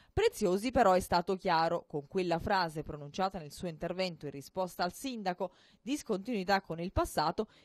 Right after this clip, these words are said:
il consigliere della Svolta Inizia da Te ha volutamente chiesto a Foti di estromettere il senatore De Luca dalle sue decisioni. E questo è un aspetto della vicenda politica che porterà di nuovo l'Aula a riunirsi e discutere lunedì diciannove settembre.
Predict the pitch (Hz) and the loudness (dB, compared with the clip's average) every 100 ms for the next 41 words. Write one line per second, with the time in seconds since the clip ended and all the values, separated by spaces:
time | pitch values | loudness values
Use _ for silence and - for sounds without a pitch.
0 | _ 330 349 320 320 294 302 190 170 156 | _ 0 2 0 0 0 2 2 2 -2
1 | 156 202 233 - 156 175 202 208 247 339 | -2 0 0 0 -6 -6 -6 -2 -2 -2
2 | 254 - 233 202 233 311 311 208 202 214 | -4 0 -2 2 0 2 0 -2 -4 -8
3 | 190 180 262 - 175 180 175 - - 240 | -8 -6 -4 0 -2 -2 -6 -4 -6 -6
4 | 175 151 143 - 240 190 139 143 185 151 | -8 -8 -10 -6 -6 -4 -6 -6 -6 -8
5 | 127 151 160 147 - 156 156 - 160 160 | -6 -4 -4 -4 -8 -6 -6 -4 -4 -2
6 | 156 160 - _ - _ - - 403 - | -4 -6 -14 _ -20 _ -20 -2 0 2
7 | 262 269 226 226 - 165 165 190 180 175 | 0 2 0 -2 0 -2 -2 -4 0 0
8 | 170 - 180 180 170 175 208 180 160 175 | 0 -4 -2 -2 -2 -4 -4 -2 -2 -4
9 | - 269 - 202 180 160 185 214 165 180 | -4 -4 2 4 4 0 -4 -2 2 4
10 | 185 165 151 208 220 156 151 196 165 202 | 4 4 0 0 -4 -6 -4 -4 -4 -6
11 | - 143 147 156 170 196 170 151 151 185 | -8 -10 -4 -4 -2 -4 -6 -12 -10 -8
12 | 160 151 151 156 - 151 143 147 151 | -4 -4 -4 -8 -4 -6 -4 -6 -6